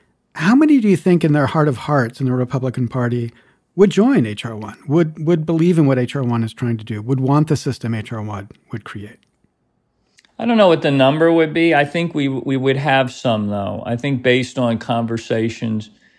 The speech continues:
Speaker 2: based, frankly, on some of the components of H R one, which come from bipartisan bills that have been introduced over the years, I think you would see some rank and file members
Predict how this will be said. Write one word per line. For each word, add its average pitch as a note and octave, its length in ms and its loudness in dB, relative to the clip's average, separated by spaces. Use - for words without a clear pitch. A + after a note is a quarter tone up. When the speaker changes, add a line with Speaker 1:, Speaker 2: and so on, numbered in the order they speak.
Speaker 2:
based, C#3+ 320 2
frankly, B2 500 2
on A#2 680 0
some A#2 260 -2
of A2 100 -2
the G2+ 300 -4
components B2+ 880 -4
of B2+ 140 -2
H B2+ 260 -2
R C3 180 0
one, B2+ 460 0
which G#2 220 -6
come A#2 340 -2
from A2+ 360 -4
bipartisan A2 960 -2
bills A2 640 -2
that G#2+ 160 0
have G#2+ 100 0
been A2 160 0
introduced A2+ 880 -2
over A2 260 -4
the G#2 140 -2
years, A2+ 520 -2
I B2+ 140 0
think C3 280 -2
you A#2 140 0
would A2 160 0
see A2+ 420 -4
some G#2+ 300 -6
rank A2 300 -4
and A2 140 -4
file A2 340 -4
members G#2 580 -6